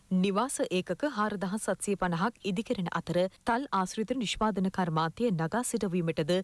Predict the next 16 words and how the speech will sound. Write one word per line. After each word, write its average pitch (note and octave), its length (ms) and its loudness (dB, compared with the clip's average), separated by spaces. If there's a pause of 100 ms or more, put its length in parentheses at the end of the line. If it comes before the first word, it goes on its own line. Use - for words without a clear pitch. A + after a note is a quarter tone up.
(140)
කටයුතු - 480 -4
කරන E3 240 0
අතර F3+ 240 0 (180)
මීට F#3 280 0
අදාළ F3+ 300 0
යෝජනාවට E3+ 680 0
කැබිනට් F3 460 0
අනුමැතිය E3 440 0
හිමි F#3+ 300 0
වුණා. C#3 220 -4 (380)
පලාලි A#3 400 2
ගුවන් F#3 260 0
තොටුපොළ F#3 400 -2
සංවර්ධනය G#3 680 0
කරන D3+ 260 -2
අතර D#3 220 -2